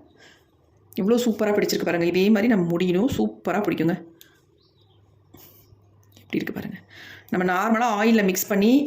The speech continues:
அப்ளை பண்றதுக்கும், இந்த மாதிரி செம்பருத்தி பூக்களோட பொடியில ஆட் பண்ணி மிக்ஸ் பண்ணி ஹேர்ல அப்ளை பண்றதுக்கும் நிறைய டிஃப்ரென்ஸ் இருக்கும். அதே மாதிரி உங்க முடியை நல்லா ஒரு பிளாக் கலருக்கு மாத்தி தரதுக்கு நல்லாவே ஹெல்ப் பண்ணும்.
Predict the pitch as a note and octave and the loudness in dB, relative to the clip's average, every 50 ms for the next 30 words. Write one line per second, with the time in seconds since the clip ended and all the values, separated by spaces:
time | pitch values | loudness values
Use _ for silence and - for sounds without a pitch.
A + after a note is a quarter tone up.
0 | - F3 - - G3+ G3+ G3+ F3+ F3 F#3 F#3 F#3 E3+ - F3 A3 D4+ C4+ G#3+ G3 | -2 -6 -4 -2 0 0 0 0 0 -2 -2 -2 -2 -2 2 4 4 4 4 4
1 | G3 G3 G3 G#3 A3+ B3+ - B3 G#3+ G#3+ A#3+ A#3 B3+ A#3 A#3+ - G#3+ G#3 G#3+ G3 | 2 2 2 2 2 2 2 2 2 2 2 2 0 -2 0 -2 -2 0 2 2
2 | F#3+ G3 B3+ C#4 - - - - - - G#3+ G#3 A3 G#3 C4 B3 A#3 A3 F#3 E3+ | 2 2 0 0 -4 -10 -14 -12 -6 0 2 2 4 4 4 4 4 2 0 0
3 | F#3 G#3+ - - G3 G#3+ A#3 C4 C4+ - - F#3 - - - G3+ F#3+ G3 A3 A#3+ | -4 -4 -2 0 2 2 2 2 0 -2 -6 -6 -6 -6 -4 0 2 2 2 0
4 | - - - - - - - - - - - - F#3 G3 G#3 G#3+ G3+ F3+ - - | -2 -6 -16 -20 -20 -20 -20 -20 -18 -10 -6 -4 -2 0 0 0 0 0 -2 -2
5 | - A3 B3 A#3+ G#3 F3 F3 F3 - - - E3+ A#3 E4 F4+ - - - - - | -2 -2 0 0 -2 -2 -2 -2 -4 -2 -2 0 0 0 -2 -4 -12 -18 -20 -14
6 | _ - F#3 F3 E3 - - - C4+ E4+ D4 G#3 G3+ - G#3+ G#3 - F#3+ F3 - | _ -2 -2 -2 -2 -2 -2 0 0 2 2 0 2 2 0 0 2 0 -2 -2
7 | G3+ D4+ A#4 - - - - - - F#3 F3+ G3+ A3+ A3+ G#3+ C#4 C#4 A3 F#3+ F3+ | -2 -2 -4 -6 -10 -14 -14 -10 -6 -2 2 4 4 4 4 4 2 2 2 2
8 | F3+ G3 A3+ C4+ C4 A3 F#3+ F#3+ A3+ A#3+ G3+ F#3 G#3+ C#4 G4+ - - G#3 F#3 F#3 | 2 2 2 2 2 2 2 2 2 2 4 4 4 4 2 2 0 0 -2 -2
9 | F#3+ A3+ - B3+ A3 G#3+ A3+ B3+ G#3+ F3+ F3 F3 A3 A#3 C4+ - - - - G#3 | -2 -2 -2 0 0 2 2 2 2 2 2 0 0 0 0 0 0 -2 0 0
10 | C#4 B3 F#3 F3 F3 F3+ G3+ G#3 G3+ F#3+ F3+ F3 F3+ F3+ G#3+ B3+ | 2 2 2 2 2 2 2 2 2 0 0 0 0 -2 -2 -2